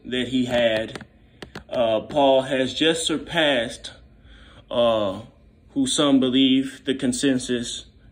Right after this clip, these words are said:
greatest of all time to be Michael Jordan in all-time steals with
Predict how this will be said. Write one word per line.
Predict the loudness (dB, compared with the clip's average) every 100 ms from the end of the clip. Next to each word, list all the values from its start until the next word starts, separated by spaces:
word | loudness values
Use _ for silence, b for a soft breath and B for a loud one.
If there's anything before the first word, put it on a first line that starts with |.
| 0
greatest | 2 2 0 -2
of |
all | 0 0
time | -2 -2 0 2
to | 0 -2
be | 0 0 -2 -8 b b b b b b b b b
Michael | 2 4 4 0 0
Jordan | 2 4 6 4 2 0 -4 -8 -20 _ -20 _ _
in | 2 4 4
all-time | 2 4 2 -2 -2 0 -2
steals | -4 -8 -2 2 2 2 -2 -8 -8 -8 -14 _ _ _ _ _ _
with | 2 4 4 0 -16